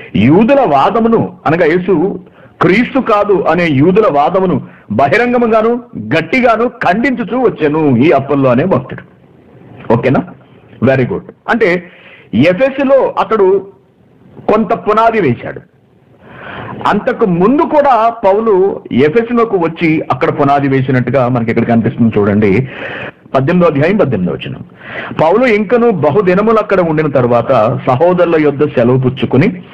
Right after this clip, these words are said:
తనకు మ్రొక్కుబడి ఉన్నందున కెంక్రేయలో తల వెంట్రుకలు కత్తిరించుకుని ఓడ ఎక్కి సిరియకు బయలుదేరాను. ప్రిస్కిల్లా, అకుల అనువారు అతనితో కూడా వెళ్ళిరి.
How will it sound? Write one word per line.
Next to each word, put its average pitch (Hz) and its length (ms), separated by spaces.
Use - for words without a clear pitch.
తనకు 170 240
మ్రొక్కుబడి 190 540
ఉన్నందున 151 460
కెంక్రేయలో 202 760
తల 190 220
వెంట్రుకలు 160 460
కత్తిరించుకుని 131 880
ఓడ 127 340
ఎక్కి 208 440
సిరియకు 196 480
బయలుదేరాను. 104 580
ప్రిస్కిల్లా, 233 760
అకుల 196 280
అనువారు 156 640
అతనితో 185 480
కూడా 160 260
వెళ్ళిరి. 98 440